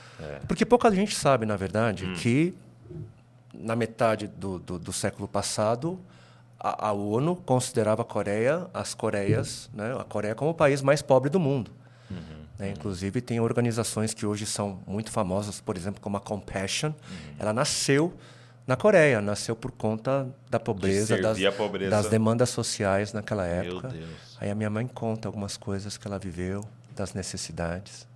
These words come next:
Speaker 1: É.
Speaker 2: É.
Speaker 1: E, e, e ela foge da Coreia do Norte por causa realmente desse
Speaker 2: Do, é, do,
Speaker 1: governo,
Speaker 2: do regime,
Speaker 1: do
Speaker 2: sim.
Speaker 1: regime
Speaker 2: Sim.
Speaker 1: ditador e tal.
Speaker 2: Isso.
Speaker 1: Uau.
Speaker 2: É.
Speaker 1: Que é isso, isso é, isso é muito forte, né?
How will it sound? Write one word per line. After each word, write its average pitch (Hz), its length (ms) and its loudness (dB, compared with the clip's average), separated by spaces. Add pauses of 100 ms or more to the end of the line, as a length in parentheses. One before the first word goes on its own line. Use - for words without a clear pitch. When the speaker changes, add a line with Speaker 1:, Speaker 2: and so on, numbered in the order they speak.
Speaker 1:
É. 78 240 -6 (160)
Speaker 2:
É. 82 180 -14 (600)
Speaker 1:
E, 92 220 -6
e, 92 680 -6
e 95 60 0
ela 104 160 4
foge 120 420 0 (120)
da 107 120 -2
Coreia 101 320 0
do 104 100 -2
Norte 101 400 -2
por 123 200 -8
causa 110 320 2
realmente 107 520 -4
desse 110 320 -4
Speaker 2:
Do, 113 260 0 (220)
é, 95 80 -2
do, 92 60 0
Speaker 1:
governo, 104 540 2
Speaker 2:
do 104 40 2
regime, 95 580 -4
Speaker 1:
do 90 80 -8
Speaker 2:
sim. 85 180 -2
Speaker 1:
regime 92 600 -4
Speaker 2:
Sim. 87 320 -10 (320)
Speaker 1:
ditador 85 720 -2
e - 40 -8
tal. 87 380 0
Speaker 2:
Isso. - 320 -10 (420)
Speaker 1:
Uau. 69 400 -6 (540)
Speaker 2:
É. 87 160 -12
Speaker 1:
Que 87 120 -8
é 90 60 -6
isso, 82 200 -12
isso - 220 -10
é, 95 40 -4
isso - 280 -8
é 90 40 -4
muito 90 260 -10
forte, 90 400 2
né? 85 140 -6